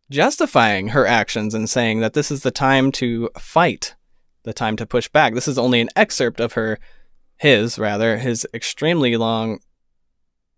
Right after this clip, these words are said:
call to, to fight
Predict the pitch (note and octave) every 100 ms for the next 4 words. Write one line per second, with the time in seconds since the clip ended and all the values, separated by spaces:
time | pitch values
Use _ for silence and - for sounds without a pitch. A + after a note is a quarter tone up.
0 | _ _ _ _ - C#3+ B2+ C3 - A#2+
1 | A2+ A2 - _ A#2 - - - C3 -
2 | D#3+ C3 G#2